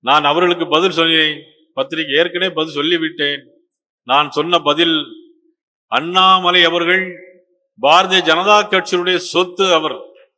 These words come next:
அவர் யாரும் அவரை அசைக்க முடியாது என்று சொன்னார். அது மட்டுமல்ல,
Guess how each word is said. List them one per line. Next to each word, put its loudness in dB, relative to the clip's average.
அவர் 2
யாரும் 6
அவரை 4
அசைக்க 0
முடியாது 0
என்று -8
சொன்னார். -10
அது 0
மட்டுமல்ல, -4